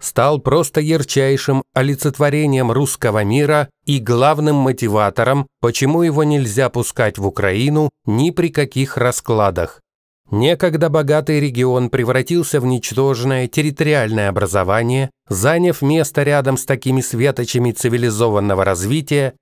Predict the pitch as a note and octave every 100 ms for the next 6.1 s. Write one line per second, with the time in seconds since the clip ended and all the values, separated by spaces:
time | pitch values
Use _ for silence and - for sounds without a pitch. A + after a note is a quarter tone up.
0 | _ - D3+ D3 C#3 - C3+ C#3 A#2 C3
1 | C3 C3+ D#3+ D3 C3 - A#2+ A#2 A2 A2+
2 | - - B2 D3 - A2+ G#2+ A2 G#2 G#2
3 | _ _ G2+ A2 - A2+ E3+ F#3 - D3+
4 | D3+ C#3+ C#3 A2+ G2 - _ _ - -
5 | A2 G2+ G#2+ C3+ C#3 - - D3+ C#3 F2+
6 | E2+